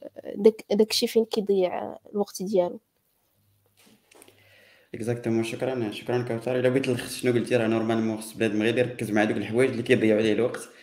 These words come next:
Speaker 2: وغادي يشيط ليه الوقت باش يمشي يشوف التو دو ليست شنو، شنو فيها. س-، سؤالي الاخير بيتيت في هذه القضيه هذه،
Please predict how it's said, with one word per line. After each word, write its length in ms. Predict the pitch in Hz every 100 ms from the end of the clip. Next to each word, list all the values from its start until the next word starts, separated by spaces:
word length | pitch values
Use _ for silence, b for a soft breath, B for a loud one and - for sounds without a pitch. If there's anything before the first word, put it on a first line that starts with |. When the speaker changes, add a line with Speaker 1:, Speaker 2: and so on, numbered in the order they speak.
| b b
Speaker 2:
وغادي 200 | 107 117
يشيط 220 | 120 120
ليه 100 | 117
الوقت 260 | 107 120 113
باش 180 | 110 117
يمشي 240 | 110 113
يشوف 200 | 107 110
التو 160 | - 107
دو 120 | 107
ليست 260 | 110 110
شنو، 240 | - - -
شنو 200 | - 101
فيها. 260 | 104 95 b b b -
س-، 120 | 120
سؤالي 320 | - - 165 170
الاخير 320 | 165 160 165
بيتيت 280 | 165 151 151
في 160 | 117
هذه 100 | 131
القضيه 460 | 127 - 120 123 123
هذه، 180 | 117